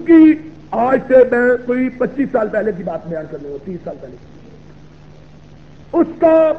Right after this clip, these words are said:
اس کی فیس تھی کالے رنگ کا مرغا۔ جتنی دیر وہ سیالکوٹ میں رہا، کالے رنگ کا مرغا سیالکوٹ میں ملتا ہی نہیں تھا، کم ہوتے ہیں۔ اس کی فیس یہ تھی تعویذ کی،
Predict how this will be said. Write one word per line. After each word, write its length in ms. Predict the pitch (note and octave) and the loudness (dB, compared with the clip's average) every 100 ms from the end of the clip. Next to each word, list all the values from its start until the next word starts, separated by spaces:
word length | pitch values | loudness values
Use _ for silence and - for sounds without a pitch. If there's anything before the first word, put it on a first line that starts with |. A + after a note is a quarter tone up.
| - C#4+ | -6 -8
اس 100 | - | -6
کی 120 | D#4 D4+ | -2 -2
فیس 300 | C4+ C#4+ C#4+ | -2 -2 -2
تھی 220 | D4 D4 C#4+ - | -2 -2 -2 -6
کالے 280 | B3 B3+ C4+ | -4 2 2
رنگ 140 | A#3 G#3+ | 2 -4
کا 80 | A3+ | -8
مرغا۔ 300 | F3+ D3+ - - - - - - - - - - - - - - - - - C#3+ | -8 -14 -18 -18 -20 -20 -20 -20 -20 -20 -20 -20 -20 -20 -20 -20 -20 -20 -20 -6
جتنی 300 | C4+ C4+ D4+ | -4 0 0
دیر 240 | C4+ C4 C#4+ | 4 4 4
وہ 100 | C#4 - | 2 2
سیالکوٹ 420 | B3 B3+ C4+ C#4 | 0 0 2 4
میں 140 | C#4 | 4
رہا، 260 | B3 G#3+ C#4 - | 2 2 -2 -2
کالے 280 | C4+ C4 C#4 | -2 2 2
رنگ 240 | C#4 B3 | 2 2
کا 140 | B3+ C4+ | 0 2
مرغا 280 | A#3+ C4 C#4 | 2 2 2
سیالکوٹ 340 | B3 A#3+ A#3 | 2 2 4
میں 120 | B3+ C4+ | 6 8
ملتا 240 | A#3+ B3 | 8 6
ہی 80 | A3+ | 4
نہیں 120 | E3 | 4
تھا، 180 | - G#2 - - - - - - - | -2 -12 -14 -20 -20 -20 -20 -20 -8
کم 180 | G#3 C4 | -2 0
ہوتے 200 | - A#3+ | 0 -2
ہیں۔ 140 | A#3+ A#3 - - - - - - - D#4+ | -4 -6 -16 -20 -20 -20 -20 -20 -4 0
اس 120 | D#4 E4 | 2 2
کی 100 | D#4+ | 4
فیس 320 | D4+ D#4 D#4 | 6 6 4
یہ 160 | C#4+ C4 | 2 2
تھی 80 | B3 | 2
تعویذ 320 | - A3 F#3 | -2 -4 -6
کی، 80 | - | -12